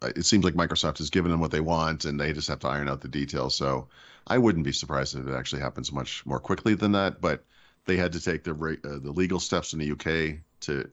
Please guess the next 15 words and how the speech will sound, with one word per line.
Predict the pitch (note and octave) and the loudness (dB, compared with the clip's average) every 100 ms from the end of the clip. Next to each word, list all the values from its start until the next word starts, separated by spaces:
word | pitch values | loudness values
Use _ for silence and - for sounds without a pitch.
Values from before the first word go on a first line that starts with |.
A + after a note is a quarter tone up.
| - - - | -16 -16 -6
allow | D#2+ D#2 D#2+ | 0 2 2
that | D#2+ - | 0 -4
extension | D2+ - D#2 D2 D2+ D2 - _ - - _ - | -6 -4 -4 -2 -4 -6 -10 _ -20 -20 _ -8
that | E2+ | -2
they've | D#2+ C#2+ | 0 2
already | D2 C#2 | 2 0
gr-, | D2+ | -2
you | D#2+ | -4
know, | |
the | B1 - | -4 -2
courts | F#2+ - | 0 0
had | - | 0
to | D2 B1+ | -2 -4
allow | B1+ C#2+ C2 | -2 0 -2
that, | A#1+ C2 | -4 -6